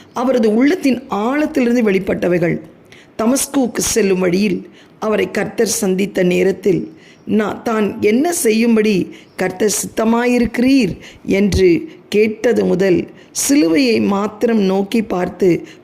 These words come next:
ஓடிக்கொண்டிருந்தார். அவருடைய சுயம் கிறிஸ்துவுடனே கூட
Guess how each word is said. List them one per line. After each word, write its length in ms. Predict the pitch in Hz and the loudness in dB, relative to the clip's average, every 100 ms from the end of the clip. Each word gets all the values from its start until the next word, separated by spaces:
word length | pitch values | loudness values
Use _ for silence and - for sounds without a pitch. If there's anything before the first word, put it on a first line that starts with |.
| - | 0
ஓடிக்கொண்டிருந்தார். 880 | 185 196 190 175 170 180 175 165 - - - - - - | 2 2 0 0 2 0 0 -2 -8 -10 -16 -20 -20 -2
அவருடைய 300 | 214 202 190 - | 0 2 2 0
சுயம் 460 | 247 240 240 190 - - - _ | 0 0 0 -2 -6 -14 -20 _
கிறிஸ்துவுடனே 720 | 214 233 - 277 226 214 208 | -4 -4 -2 0 2 2 0
கூட 400 | 208 196 185 170 | 0 0 2 0